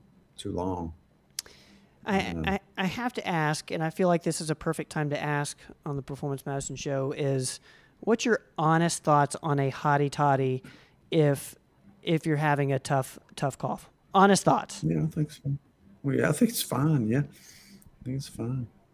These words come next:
Speaker 1: You
Speaker 2: There
Speaker 1: know,
Speaker 2: you go.
Speaker 1: have you had one or something? Or
Speaker 2: Not, not,
Speaker 1: you
Speaker 2: not
Speaker 1: probably
Speaker 2: tonight.
Speaker 1: had one.
Speaker 2: <laughs>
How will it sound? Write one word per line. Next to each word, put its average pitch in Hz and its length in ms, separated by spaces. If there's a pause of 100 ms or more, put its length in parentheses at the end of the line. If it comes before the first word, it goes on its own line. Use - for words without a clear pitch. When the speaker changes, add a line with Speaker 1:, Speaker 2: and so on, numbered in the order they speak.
Speaker 1:
You 101 80
Speaker 2:
There 98 100
Speaker 1:
know, 104 60
Speaker 2:
you 214 60
go. 196 260
Speaker 1:
have 104 100
you 117 100
had 127 200
one 131 240
or 131 40
something? 131 360
Or 101 140 (500)
Speaker 2:
Not, 190 300
not, 202 300
Speaker 1:
you - 120
Speaker 2:
not 196 160
Speaker 1:
probably 208 220
Speaker 2:
tonight. 160 140
Speaker 1:
had 85 160
one. 131 480
Speaker 2:
<laughs> - 400